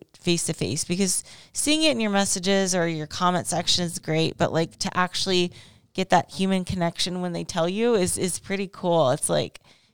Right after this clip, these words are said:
you never know who's watching. You never know who's, like, being inspired by your journey. And,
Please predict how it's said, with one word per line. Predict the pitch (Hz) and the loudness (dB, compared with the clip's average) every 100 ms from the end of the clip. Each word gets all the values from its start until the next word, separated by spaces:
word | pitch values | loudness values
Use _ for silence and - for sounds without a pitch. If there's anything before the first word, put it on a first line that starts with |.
| _ | _
you | - 220 | 0 4
never | 226 247 | 4 4
know | 226 214 | 2 4
who's | 208 202 175 | 2 0 0
watching. | 160 185 - 208 202 196 - - - | 0 0 0 -2 -2 -6 -12 -20 -6
You | 190 | 0
never | 190 196 | 2 2
know | 196 196 | 2 2
who's, | 196 190 185 | 2 2 4
like, | 170 175 165 - 156 | 4 4 2 -6 -2
being | 175 180 175 | 0 2 0
inspired | 170 - 175 170 175 185 196 - _ _ | -2 -2 2 4 4 2 -4 -12 _ _
by | - 175 | 2 2
your | 170 | 2
journey. | 165 180 185 190 208 214 - | -2 -2 -2 -2 -4 -6 -6
And, | 180 175 175 170 | -4 -2 -2 -4